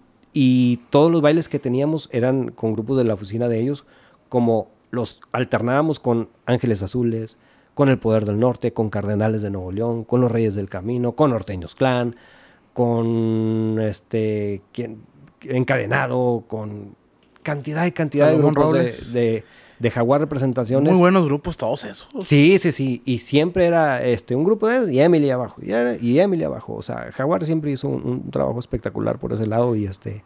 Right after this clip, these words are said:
Speaker 2: Compitiendo contra los grandes, ¿verdad?
Speaker 1: Sí, sí,
Speaker 2: <laughs> En
Speaker 1: sí,
Speaker 2: esa
Speaker 1: sí,
Speaker 2: época,
Speaker 1: sí.
Speaker 2: Apodaca y Servando. Eh, me imagino que les gustó Emily porque, pues, también estaba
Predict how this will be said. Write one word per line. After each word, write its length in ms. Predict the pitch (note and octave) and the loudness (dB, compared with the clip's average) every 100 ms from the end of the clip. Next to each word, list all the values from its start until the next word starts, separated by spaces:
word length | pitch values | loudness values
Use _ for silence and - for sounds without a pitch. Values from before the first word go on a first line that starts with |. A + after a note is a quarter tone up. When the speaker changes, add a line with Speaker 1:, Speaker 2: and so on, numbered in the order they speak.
| - | -14
Speaker 2:
Compitiendo 440 | A#2+ A#2 B2 C3+ | -12 -10 -4 -2
contra 300 | D#3 C#3+ B2 | -2 -2 -2
los 140 | A#2 A2 | -4 -2
grandes, 320 | A2 E3 D#3+ | -2 -2 -2
¿verdad? 240 | C3+ C#3+ D#3 | -2 -2 -4
Speaker 1:
Sí, 340 | - F#2 A#2 D3+ | -10 -2 2 2
sí, 60 | |
Speaker 2:
<laughs> 60 | D#3+ | 2
En 40 | C#3 | 2
Speaker 1:
sí, 80 | |
Speaker 2:
esa 140 | C3 D#3 | 2 2
Speaker 1:
sí, 80 | D3+ | 0
Speaker 2:
época, 340 | - C3+ A#2+ | 2 0 0
Speaker 1:
sí. 200 | - - - | -6 -8 -4
Speaker 2:
Apodaca 560 | A2+ A#2+ A2+ B2 D#3+ | 0 2 2 2 4
y 120 | C#3+ A#2 | 4 4
Servando. 440 | A#2 A2 B2 D#3 - - - - | 2 2 2 -2 -6 -20 -20 -2
Eh, 240 | B2+ C3+ B2+ | 4 4 4
me 100 | D3 | 4
imagino 400 | C#3+ C3 D#3+ F#3 | 4 4 2 2
que 240 | F3+ E3+ D3+ - - | 4 2 2 -6 -12
les 120 | B2 B2+ | -4 0
gustó 280 | B2 C#3+ | 2 4
Emily 260 | D3+ F3 F3+ | 4 6 4
porque, 240 | - - | 4 0
pues, 220 | C#3+ C#3 C3 | -2 -2 2
también 220 | C#3 D3+ | 4 4
estaba 540 | D#3+ E3+ F3 E3 C#3+ | 2 -2 0 -2 -4